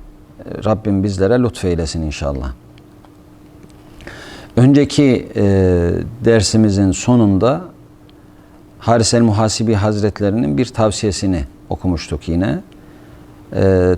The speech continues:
tavsiyesinde demişti ki, kim, e, bütün kaygısı ahiret olursa, kimin bütün kaygısı ahiret olursa Cenab-ı Allah da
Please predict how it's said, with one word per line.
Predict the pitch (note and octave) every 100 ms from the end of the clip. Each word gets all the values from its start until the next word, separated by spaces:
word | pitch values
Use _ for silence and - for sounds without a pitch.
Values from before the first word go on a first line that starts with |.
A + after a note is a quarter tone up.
| -
tavsiyesinde | A2+ A2 A#2 G#2 A2+ A2 G2+
demişti | G#2+ A2 - -
ki, | - C#3+ D#3 - - - - - - - - - - - - - - - - - - - - - - - - - - - -
kim, | - D#3+ D3 F#2+ - - - -
e, | G2 F#2+ F2+ E2 D#2+ E2+ - G2+
bütün | A#2 - D#3
kaygısı | - A2 G#2+ G#2 G2 G#2+ F#2 - -
ahiret | A#2 G#2 A2+ A2 E2
olursa, | A#2 A#2+ - G2
kimin | - B2 G2+
bütün | G#2 D3 C3+
kaygısı | G#2+ G2+ G2 - F#2
ahiret | F#2+ F#2+ G2
olursa | D#2 A#2 B2 - D#3 - - - - -
Cenab-ı | B2 B2 A2+ G#2
Allah | G#2+ G#2 F2+ -
da | B2